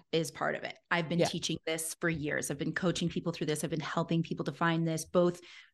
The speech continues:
Speaker 1: from the instructor side and also on the brand side, you know, understanding, um, your persona, your archetype, and your superpowers is so,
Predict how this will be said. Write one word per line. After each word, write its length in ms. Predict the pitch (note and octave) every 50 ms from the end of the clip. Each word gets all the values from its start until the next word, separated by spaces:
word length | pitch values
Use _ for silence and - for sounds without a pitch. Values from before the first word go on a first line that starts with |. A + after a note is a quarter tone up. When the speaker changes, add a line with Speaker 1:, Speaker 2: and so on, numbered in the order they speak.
| _ -
Speaker 1:
from 180 | - F3+ F#3
the 100 | F#3+ E3+
instructor 480 | D3+ D#3 D3 - - D#3+ D#3 - - E3+
side 340 | - - F3 E3 E3 E3 -
and 180 | - E3 E3 -
also 240 | D#3+ E3 E3+ - A3
on 80 | A3
the 60 | G3+ E3
brand 360 | - E3 D#3 D3+ E3 F#3+ G3
side, 380 | G3 - - - - - - _ _ _ -
you 140 | E3+ E3
know, 280 | D3+ D3 C#3+ C#3+ E3 - -
understanding, 840 | - F3+ F#3+ F#3+ G3 G3 G3 F#3+ F3+ F3 F3+ E3+ E3 D#3+ D#3 D#3 D#3 _ _ _ _ _ _ _ _ _ -
um, 380 | F3 E3+ E3 E3+ E3 D#3 E3 - _ _ _ _ _ -
your 200 | E3 F3 E3 E3
persona, 440 | E3 F3+ E3 E3+ - F3 E3+ E3
your 200 | E3 D#3+ D3+ D3 -
archetype, 540 | D#3+ D#3 D3+ - E3 - F3 D#3+ D3+ D3+ -
and 120 | - D#3+ D#3
your 100 | D#3 D#3
superpowers 840 | - - E3+ C#3 - D#3+ - E3 D#3 D#3 D3+ - A2+ - - F3 -
is 200 | E3+ E3 - -
so, 500 | - E3+ D#3+ D#3+ D#3+ D#3+ D#3+ D3+ D3